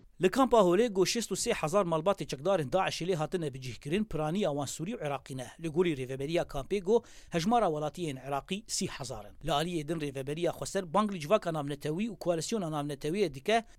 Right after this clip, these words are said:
got fişarê li hikûmeta Bexdê bikin, got rê bide hemwelatiyên xwe yên li kampa Holê dimînin, bi awayekî ew le vegerin ser mal û milkên xwe.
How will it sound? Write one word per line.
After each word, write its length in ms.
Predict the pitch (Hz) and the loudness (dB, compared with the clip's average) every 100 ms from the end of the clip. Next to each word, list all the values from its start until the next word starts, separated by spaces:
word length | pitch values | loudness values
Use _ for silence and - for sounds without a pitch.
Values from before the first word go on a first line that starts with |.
| - | -2
got 180 | 165 185 | -2 0
fişarê 320 | - 240 220 | 4 4 4
li 40 | 170 | 0
hikûmeta 440 | - 170 208 165 | -4 -2 0 0
Bexdê 400 | 143 135 170 196 | -2 -2 0 0
bikin, 320 | 214 233 226 - - | 0 -2 -2 -8 0
got 180 | 160 196 | 4 4
rê 120 | 240 | 2
bide 180 | 151 143 | 0 -2
hemwelatiyên 600 | 135 151 151 143 220 180 | -2 -2 -2 -2 0 0
xwe 300 | 131 196 226 | 2 4 4
yên 320 | 190 175 202 | 2 -2 0
li 60 | 160 | -2
kampa 320 | - 196 170 | -2 -2 0
Holê 340 | 135 147 202 151 | -2 0 -2 -2
dimînin, 380 | 147 180 233 - | -2 0 0 2
bi 80 | 156 | 2
awayekî 560 | 190 175 226 175 - 175 | 4 8 8 6 0 -6
ew 220 | 156 165 | -2 2
le 160 | 196 202 | 2 2
vegerin 260 | 156 165 147 | 0 0 -2
ser 200 | 131 185 | 0 2
mal 260 | 160 165 156 | 4 2 2
û 80 | |
milkên 260 | 139 - 110 | -2 -8 -12
xwe. 160 | - | -12